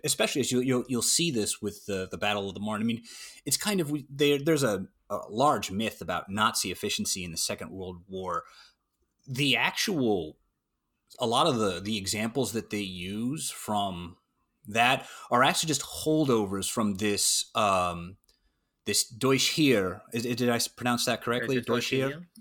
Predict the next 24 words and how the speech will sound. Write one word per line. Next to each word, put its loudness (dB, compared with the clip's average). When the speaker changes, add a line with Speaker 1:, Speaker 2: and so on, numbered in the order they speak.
Speaker 1:
Yeah, -2
uh, -4
they 2
actually -2
did 2
have 2
good 0
battle 2
exper-, -2
uh, 0
not -2
experience, -8
uh, -6
training, -2
and -2
a -6
good 0
training -2
curriculum -8
and -2
a 0
professional -4
officer -4
corps. -6